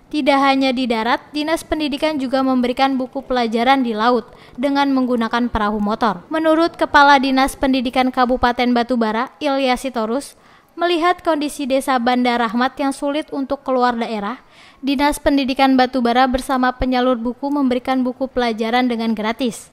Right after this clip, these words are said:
Pemkab Batubara juga telah mendirikan S D satu atap dengan S M P untuk meringankan beban orang tua murid dalam hal transportasi.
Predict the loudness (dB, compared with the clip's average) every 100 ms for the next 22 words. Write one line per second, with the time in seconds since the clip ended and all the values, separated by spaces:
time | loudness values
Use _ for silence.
0 | 0 2 2 0 2 0 0 0 0 2
1 | 0 0 -2 -2 -2 0 2 2 0 0
2 | -6 -4 -4 -4 -2 -2 0 -2 -4 -6
3 | -2 -2 -2 -4 -4 -6 -6 -4 -4 -4
4 | -8 _ _ -20 _ -2 0 0 2 2
5 | 2 0 2 2 2 0 -2 -2 -2 -2
6 | -2 0 0 2 2 0 -4 -8 -4 0
7 | 0 0 0 -2 -4 -8 -6 -8 -6 -8
8 | -10